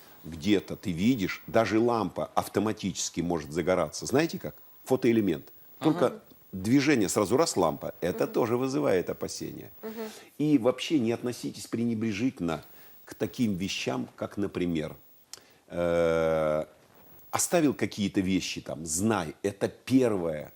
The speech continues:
Speaker 2: Что может приманить, так?
Speaker 1: Конечно.
Speaker 3: Спровоковать.
Speaker 1: Первое, что его оп-, спровокует, правильно.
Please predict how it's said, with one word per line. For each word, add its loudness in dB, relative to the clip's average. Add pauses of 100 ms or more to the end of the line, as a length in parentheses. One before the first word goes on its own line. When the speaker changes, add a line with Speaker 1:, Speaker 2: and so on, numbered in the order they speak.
Speaker 2:
Что -10
может -6
приманить, -6
так? -12
Speaker 1:
Конечно. -4
Speaker 3:
Спровоковать. -10
Speaker 1:
Первое, 6
что 0
его 6
оп-, -2
спровокует, -6
правильно. -10